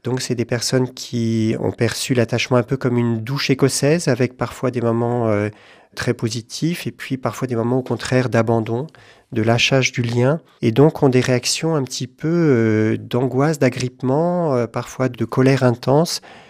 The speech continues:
et ont du mal à créer des relations, euh, vraiment adaptatives à l'âge adulte, parce qu'elles sont en permanence prises un petit peu par cette angoisse qui, euh, parasite leurs relations.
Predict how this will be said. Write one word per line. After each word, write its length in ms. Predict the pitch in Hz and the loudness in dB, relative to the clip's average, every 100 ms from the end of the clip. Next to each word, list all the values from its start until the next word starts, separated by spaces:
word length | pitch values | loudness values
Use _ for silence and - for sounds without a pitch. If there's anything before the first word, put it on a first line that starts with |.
| - - - | -20 -20 -4
et 140 | 117 117 | 0 2
ont 180 | 117 | 0
du 160 | 113 120 | -2 -2
mal 220 | 131 185 | 0 0
à 60 | 160 | -2
créer 300 | - - 123 | -4 -2 0
des 140 | 120 | 0
relations, 720 | 113 117 113 - - 135 135 | 0 0 -2 -4 -2 -2 0
euh, 260 | 120 107 104 | 2 0 0
vraiment 300 | 110 113 120 | -4 -4 0
adaptatives 840 | 120 113 107 - 117 - 127 123 120 | 0 0 -2 -2 -4 -4 -4 -2 0
à 60 | |
l'âge 200 | 113 107 | 0 0
adulte, 340 | 107 107 156 - | -2 -4 -10 -8
parce 200 | 131 - | -8 -6
qu'elles 140 | 117 | -6
sont 260 | - 120 110 - - - - - | -4 -4 -4 -8 -20 -20 -8 -4
en 100 | 113 | 0
permanence 600 | 143 135 131 131 160 - | 2 2 2 2 -2 -6
prises 300 | - 147 135 | -8 -4 -2
un 100 | 123 | -4
petit 160 | - | -6
peu 140 | - 151 | -8 -6
par 200 | 139 120 | -4 -4
cette 360 | - 120 - | -4 -6 -4
angoisse 520 | 120 113 123 147 147 | -4 -2 0 0 -2
qui, 500 | - - 127 117 113 | -6 -8 -6 -4 -2
euh, 360 | 110 101 104 104 127 170 - | 0 0 0 -2 -6 -10 -4
parasite 400 | 120 113 127 - | -2 0 0 0
leurs 140 | 120 | 0
relations. 440 | 117 110 - 127 | 0 -2 -4 -6